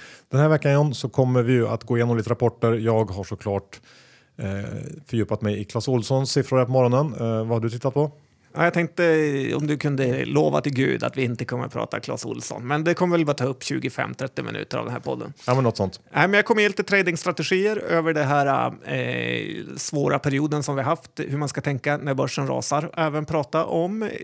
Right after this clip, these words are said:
Speaker 2: Gotlandsfärjan som är mitt nya hatobjekt. Och, eh, sen tittat lite på E T F i U S A.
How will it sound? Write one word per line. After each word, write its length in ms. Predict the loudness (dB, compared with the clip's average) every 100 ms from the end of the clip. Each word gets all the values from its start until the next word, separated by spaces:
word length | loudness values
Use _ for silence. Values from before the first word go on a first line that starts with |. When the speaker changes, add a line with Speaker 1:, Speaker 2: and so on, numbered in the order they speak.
| -10 -8 -6
Speaker 2:
Gotlandsfärjan 1200 | -4 -4 0 0 0 -4 0 2 2 0 -2 -6
som 400 | -4 -4 -4 -6 -6
är 80 | -6
mitt 180 | -4
nya 220 | -2 -2 0
hatobjekt. 680 | -2 -2 -2 -2 -2 -12 -20 -20 -20
Och, 540 | -2 2 2 0 0
eh, 520 | 2 4 4 4 2 -2
sen 360 | -2 -2 -2 -6
tittat 340 | -4 0 0 0
lite 220 | -2 -2
på 400 | -2 0 2 0 -2
E 100 | -2
T 140 | 0
F 180 | -2 -2
i 100 | -2
U 140 | -2
S 140 | -4
A. 120 | -6